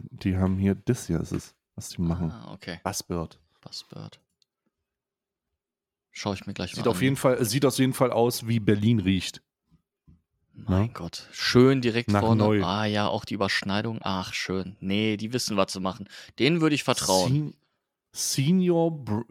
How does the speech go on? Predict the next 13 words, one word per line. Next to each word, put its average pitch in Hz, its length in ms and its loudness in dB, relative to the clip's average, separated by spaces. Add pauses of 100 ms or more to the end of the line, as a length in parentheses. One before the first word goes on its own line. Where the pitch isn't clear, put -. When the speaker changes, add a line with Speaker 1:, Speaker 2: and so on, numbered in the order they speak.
(180)
Speaker 1:
Senior 180 640 2
Influencer 156 580 2
Relations 120 560 2
Manager 123 720 2 (600)
oder 104 420 6
Junior 143 480 4
Brand 120 380 4
Account 117 520 4
Managerin 117 960 4 (100)
oder 104 420 2
Influencer 127 600 2
Relations 101 600 0
Manager 113 760 0